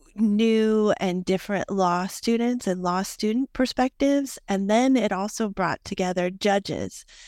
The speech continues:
and what judges are looking for and what they're seeing from new law clerks.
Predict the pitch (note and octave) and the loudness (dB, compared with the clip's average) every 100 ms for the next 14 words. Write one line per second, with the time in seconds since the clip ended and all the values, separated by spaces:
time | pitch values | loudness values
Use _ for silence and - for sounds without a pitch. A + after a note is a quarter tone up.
0 | - G#3 G#3 G#3 F#3+ G3 G3 G#3 F#3+ F#3 | -2 0 2 2 2 0 0 0 0 -2
1 | F3+ F#3 - F#3+ - F#3 F3 F3+ F3 F3+ | -2 -4 -4 -6 -6 -6 -4 -2 0 2
2 | F#3 F#3+ F#3+ F3 - - G3 F#3+ G3 G#3+ | 2 0 -2 -4 -6 -4 -2 -2 -2 -4
3 | - F3+ F#3 F#3 F#3+ G3 F#3+ - E3+ E3+ | -4 -4 -2 0 0 0 -2 -2 -2 -2
4 | - C4+ C#4 E4 - - | -2 0 0 0 -6 -18